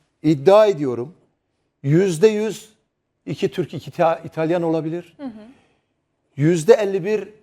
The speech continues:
Speaker 1: üç Türk, bir İtalyan olur diye düşünüyorum.
Speaker 2: Hı hı. İddialıyız.
Speaker 1: Evet, şu güzelliğe bakar mısınız? Yani
Speaker 2: Evet.
Speaker 1: Şampiyonlar Ligi'nde Eczacıbaşı,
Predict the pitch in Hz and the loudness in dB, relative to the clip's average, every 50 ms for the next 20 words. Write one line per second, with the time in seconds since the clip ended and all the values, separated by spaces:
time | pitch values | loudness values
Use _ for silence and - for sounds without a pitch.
0 | _ _ _ 208 208 - - - - - 196 196 - - _ _ _ _ _ _ | _ _ _ -6 -6 -6 -6 -12 -6 -6 -6 -6 -6 -14 _ _ _ _ _ _
1 | _ _ 131 156 180 156 139 - 135 120 104 104 92 92 85 98 95 _ _ 95 | _ _ -2 0 0 0 -2 -4 -8 -12 -10 -12 -14 -16 -18 -20 -20 _ _ -18
2 | 92 - - - - - 90 _ _ _ _ _ _ _ _ _ _ _ _ 202 | -18 -18 -20 -20 -20 -20 -20 _ _ _ _ _ _ _ _ _ _ _ _ -20
3 | 180 165 175 175 175 _ _ _ _ _ _ _ _ _ _ _ _ _ _ _ | -20 _ _ _ _ _ _ _ _ _ _ _ _ _ _ _ _ _ _ _
4 | - 208 180 190 190 190 202 226 294 285 226 - - - _ - 113 104 92 - | -20 -14 -8 -6 -4 -4 -4 -6 -8 -12 -14 -16 -20 -20 _ -12 -12 -12 -12 -16
5 | _ _ - 120 113 113 143 139 139 151 160 156 156 151 151 - 180 170 135 - | _ _ -14 -12 -4 0 0 0 0 0 -2 -2 -2 -4 -6 -10 -10 -10 -10 -16
6 | - _ _ _ - 202 214 214 262 285 - _ _ _ _ - - 143 131 131 | -20 _ _ _ -10 -10 -8 -8 -10 -12 -16 _ _ _ _ -6 -4 -2 -2 -2
7 | 135 - 156 151 151 165 165 135 123 113 110 107 107 - - 110 110 107 120 135 | -4 -6 -6 -6 -4 -4 -6 -6 -8 -10 -10 -12 -14 -14 -10 -8 -8 -6 -6 -8
8 | 139 143 156 160 135 - - | -8 -8 -10 -16 -18 -20 -20